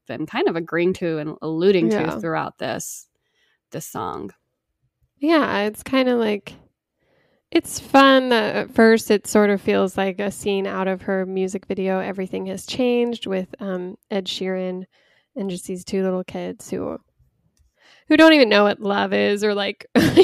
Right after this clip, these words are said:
Speaker 2: you know, crushes are. And,
Speaker 1: Mm-hmm.
Speaker 2: and their friendship is something beyond that because they don't have any need for that sort of romantic fulfillment. It's more just having your person, like, your friend, the person you can get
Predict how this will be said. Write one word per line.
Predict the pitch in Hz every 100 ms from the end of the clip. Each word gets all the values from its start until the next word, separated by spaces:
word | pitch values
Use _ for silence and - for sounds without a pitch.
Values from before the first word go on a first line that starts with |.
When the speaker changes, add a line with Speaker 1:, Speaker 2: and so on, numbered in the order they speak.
| -
Speaker 2:
you | 277
know, | 208 196
crushes | 190 - 208 202 220 196
are. | 202 196 196 202
And, | 202
Speaker 1:
Mm-hmm. | 214 190 160 190 -
Speaker 2:
and | 247 233 226
their | 214
friendship | 214 233 226 226 220
is | 202 202
something | 208 202 196 190
beyond | 202 196 190 196
that | 196 190 190
because | 202 202 190
they | 190
don't | 190 185 -
have | 190 185
any | 185 185
need | 185 180 180
for | 190
that | 185 190 -
sort | 185 180
of |
romantic | 180 180 180 180 180 202 -
fulfillment. | 196 - 196 196 196
It's | 196 -
more | 185 180
just | 180 185 185 - _ _ _
having | - 190 175 175 180 _ _
your | 190 180
person, | 185 185 185 180
like, | 185 180
your | 185
friend, | - 180 - 202
the | 202
person | - 196 - 202
you | 202
can | 190 196 _ - - _
get | 202